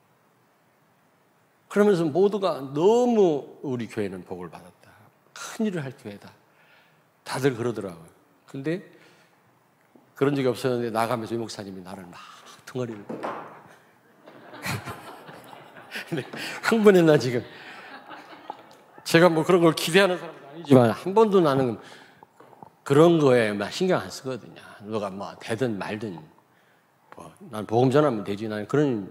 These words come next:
마음인데 이번에 가까이 오시더니 막 등어리를 쓰-, 뭐라고 말하시는지 잘 듣지는 못했는데 <laughs> 한참 막 등을,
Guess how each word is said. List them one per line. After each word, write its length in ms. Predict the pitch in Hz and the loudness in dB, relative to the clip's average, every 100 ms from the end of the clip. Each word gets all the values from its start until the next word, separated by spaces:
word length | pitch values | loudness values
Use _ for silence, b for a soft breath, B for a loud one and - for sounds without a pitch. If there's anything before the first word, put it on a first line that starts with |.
| - | -16
마음인데 460 | 101 104 98 92 98 | -12 -10 -8 -10 -8
이번에 300 | 120 - 147 127 B B B _ - | -6 -2 -4 -4 B B B _ -16
가까이 300 | - - 113 | -12 -8 -8
오시더니 320 | 113 - 107 | -10 -12 -18
막 180 | 104 104 | -18 -16
등어리를 280 | 135 135 113 | -10 -10 -10
쓰-, 340 | - 80 78 - | -16 -16 -16 -10
뭐라고 280 | 113 127 135 | 0 2 2
말하시는지 520 | 131 113 151 156 117 | -2 -4 -4 -4 -4
잘 180 | 117 101 - | -8 -12 -14
듣지는 260 | - 123 | -14 -14
못했는데 540 | 104 135 117 95 - - - - - | -12 -12 -12 -14 -20 -20 -20 -20 -20
<laughs> 1200 | - - - - - - - - - - - - - | -16 -16 -16 -18 -18 -18 -16 -12 -10 -10 -12 -16 -12
한참 720 | - - - 202 - 180 170 | -6 0 2 2 0 -2 0
막 160 | 127 - | -2 -2
등을, 280 | 139 127 | -4 -4